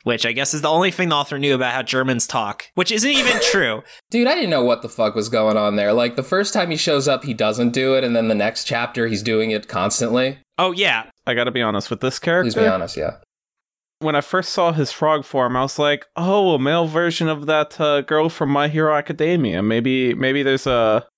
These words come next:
Speaker 3: O T P here." With
Speaker 1: Oh, yeah, the best girl.
Speaker 2: <laughs> Well, it, it's more like if you took everybody's least favorite character from My Hero Academia, Minato, and then just made him into Suya.
Speaker 1: Yeah, yeah, this character, he's,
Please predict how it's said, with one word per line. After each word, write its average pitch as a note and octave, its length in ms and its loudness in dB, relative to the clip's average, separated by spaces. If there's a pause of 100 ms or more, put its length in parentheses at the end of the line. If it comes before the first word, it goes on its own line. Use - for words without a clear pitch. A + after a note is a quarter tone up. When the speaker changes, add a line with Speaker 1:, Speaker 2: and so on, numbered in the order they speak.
(380)
Speaker 3:
O C3 140 0
T C#3+ 240 -4
P D#3 240 -2
here." G#2+ 260 0
With G2 80 -2
Speaker 1:
Oh, C#3+ 80 0
yeah, E3+ 160 2
the C3+ 120 -2
best D3 220 0
girl. C3 240 4
Speaker 2:
<laughs> - 60 -18 (540)
Well, C#5+ 200 4
it, - 60 -10
it's D4+ 160 0
more F#4+ 160 4
like E4+ 240 2
if C4 140 0
you A3+ 120 2
took G#3 300 -2
everybody's F3 720 0
least D#3 300 0
favorite C3+ 340 -2
character C3 460 -2
from B2+ 200 0
My B2+ 200 0
Hero B2 260 2
Academia, A#2 640 0
Minato, A2+ 720 0
and G#2+ 100 0
then A2+ 140 0
just A#2+ 240 -2
made A#2 340 2
him A#2 180 0
into G#2 340 2
Suya. G2 580 0 (440)
Speaker 1:
Yeah, F#3+ 200 0
yeah, G#3+ 260 0
this A#3 160 -4
character, G3 400 0
he's, E3+ 260 0